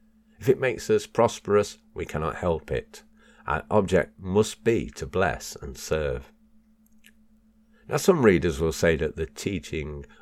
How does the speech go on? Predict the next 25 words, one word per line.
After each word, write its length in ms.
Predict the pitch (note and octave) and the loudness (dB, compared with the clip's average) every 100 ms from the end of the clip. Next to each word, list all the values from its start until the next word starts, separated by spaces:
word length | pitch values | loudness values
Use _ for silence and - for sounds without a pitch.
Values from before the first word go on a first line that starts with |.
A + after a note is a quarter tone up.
| - | -12
of 140 | D#2 | -8
this 160 | F2 - | -6 -6
chapter 340 | - - - | -6 -8 -8
is 100 | - | -12
quite 360 | - - B1+ - | -8 -6 -6 -6
impossible. 680 | C#2 - B2 - B1+ G1+ - _ _ _ _ _ _ _ - | -4 0 0 0 -6 -8 -10 _ _ _ _ _ _ _ 2
They 140 | A2+ | 6
will 180 | G#2+ G#2+ | 8 8
say, 420 | - C3 G#2 A#1+ - - | 6 4 4 0 -8 -6
and 180 | G2 | -2
rightly, 420 | G2+ C3 - C2 - - - | 2 2 2 -4 -10 -16 -10
that 120 | - | -8
soon 260 | - D3+ C3 | 0 2 2
after 200 | A2+ G2+ | 2 0
a 60 | |
man 220 | G2 G#2 | 2 2
begins 320 | F2+ F2+ F#2 - | 2 0 -2 -4
to 80 | |
think 260 | E2+ A2 F#2+ | -2 0 0
rightly 420 | - F2+ F2 C#2 | 0 0 0 -2
and 140 | D2 D#2+ | -4 -4
aspire 560 | D#2 - F#2+ F2 D2 C2 | -6 -4 -2 0 -2 -4
after 240 | E2+ - | -6 -6
better 300 | C#2+ D#2 - | -6 -6 -8
things, 480 | G2 - G2 C2 - | -12 -2 -2 -2 -8